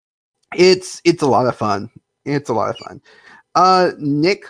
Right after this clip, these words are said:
Blackler, uh, who always gives us the funny answers, <laughs> gave us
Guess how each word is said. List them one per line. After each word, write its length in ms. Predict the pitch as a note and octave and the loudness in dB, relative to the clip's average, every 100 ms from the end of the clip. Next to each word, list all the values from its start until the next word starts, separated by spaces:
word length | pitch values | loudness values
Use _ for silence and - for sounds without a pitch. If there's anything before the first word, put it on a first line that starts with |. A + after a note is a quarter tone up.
| - | -16
Blackler, 960 | C#3 B2+ C#3+ F3+ D3+ C#3 A2 F#2 F#2+ - | -6 0 0 -2 -6 -6 -4 -6 -10 -12
uh, 400 | A#2+ A#2 G#2+ A2 | -8 -6 -6 -6
who 360 | C#3 C3+ B2+ B2+ | -8 -6 -6 -6
always 440 | B2+ F3 G3 F#3 - | 0 2 2 0 0
gives 240 | E3 D3 | -2 0
us 120 | D#3 | -2
the 120 | C#3+ | -4
funny 400 | - C#3+ D#3 C#3+ E3 | -4 -4 -4 -4 -6
answers, 680 | - C#3 A2 F2+ E2 - _ | -6 -6 -6 -6 -12 -16 _
<laughs> 80 | C3+ | -16
gave 360 | D3 D#3 D3 C3 | -4 -2 -2 -2
us 440 | B2 C3+ - - | -2 -2 -4 -16